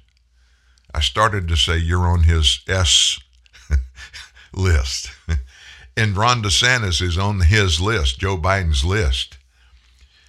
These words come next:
And so he didn't call Ron DeSantis, the governor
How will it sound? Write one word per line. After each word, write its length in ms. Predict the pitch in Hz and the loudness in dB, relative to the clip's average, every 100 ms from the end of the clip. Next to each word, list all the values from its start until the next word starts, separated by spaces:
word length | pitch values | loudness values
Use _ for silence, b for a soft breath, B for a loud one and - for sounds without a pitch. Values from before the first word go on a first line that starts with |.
| b | b
And 120 | 104 | -4
so 220 | 95 123 113 | 0 0 0
he 180 | 101 | -4
didn't 280 | 190 185 139 | -6 -8 -8
call 500 | 113 143 190 - - - - _ _ _ _ _ | -6 -4 -2 -4 -6 -8 -12 _ _ _ _ _
Ron 260 | - 107 104 | -2 -2 0
DeSantis, 460 | 92 - 104 80 71 | 0 2 0 -2 -2
the 80 | |
governor 520 | 73 90 87 85 73 | -2 -2 0 0 0